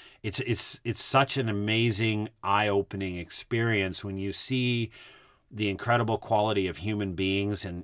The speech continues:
and, and the level of human suffering in some cases that exists just below the visible line. So I implore you that two points. One, if you work in the emergency preparedness space, get out of your box and access the resources,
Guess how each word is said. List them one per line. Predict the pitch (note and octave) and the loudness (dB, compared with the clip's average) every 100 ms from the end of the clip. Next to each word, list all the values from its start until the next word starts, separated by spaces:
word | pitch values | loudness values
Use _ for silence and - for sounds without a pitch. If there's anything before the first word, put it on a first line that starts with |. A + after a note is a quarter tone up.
| - | -10
and, | F#2+ F2+ F2 | -8 -8 -2
and | G2 G2 F2+ E2+ | 0 0 -4 -10
the | F2+ F#2+ | -2 2
level | G2 B2+ D3 G2+ | 6 6 6 2
of | F2 | 0
human | G#2 G2 F#2 | -4 -2 -2
suffering | B2+ C3 - G2 F#2 | 2 0 0 -6 -6
in | F2+ | -6
some | F#2+ F2 | -8 -8
cases | - E2+ D#2+ E2 C#2+ - - - | -6 -6 -6 -10 -12 -18 -20 -10
that | G2+ G#2 | -2 0
exists | F#2 E2 A#2 - - | 2 2 2 2 -4
just | E2+ F2 A#2 C3 - - | -6 2 4 4 0 -2
below | C3+ A2 A2 G#2+ | 2 4 4 4
the | G2 F2+ | 2 0
visible | G2+ F#2 G2 F#2 F2+ | 2 2 2 0 2
line. | F#2+ F2 D2 C2 - _ | 4 2 0 -8 -20 _
So | - C#3+ C3 | -2 6 8
I | B2+ | 8
implore | B2 A2+ - E3+ E3+ | 6 0 2 6 8
you | C#3 G2 C2 - - - | 8 4 0 -10 -20 -12
that | A2+ G#2 A#2 G#2+ G#2 - _ _ _ - | -8 4 8 10 8 2 _ _ _ -12
two | - - D3+ | -2 6 6
points. | - G#2 D2+ - - - | 6 -4 -4 -8 -12 -6
One, | A2 B2 D3 E3+ - _ _ _ - | 2 4 4 0 -6 _ _ _ -4
if | A#2 A#2 | -2 2
you | B2 | 4
work | A2 C#3+ D#3 | 6 4 4
in | D#3+ | 4
the | C3 | 4
emergency | A#2 A#2+ A#2 A#2+ A#2+ | 4 2 0 -2 -4
preparedness | - - G#2 G#2+ G2+ - | -6 -2 2 2 0 -4
space, | - G2+ F2 E2+ - - _ _ _ E2+ | -4 -2 -2 -4 -10 -14 _ _ _ -12
get | D#2+ G#2+ A2 | 0 4 6
out | A#2+ | 6
of | C#3+ | 4
your | C#3+ C#3 | 4 2
box | - G#2+ G2 - - | 4 6 6 2 -8
and | G2 | -4
access | F#2 F#2 - A2+ - | -4 -4 -6 -6 -6
the | - | -8
resources, | F2 G2+ G#2+ G#2+ F2+ E2 - D#2 - | -4 0 0 0 -2 -6 -8 -8 -10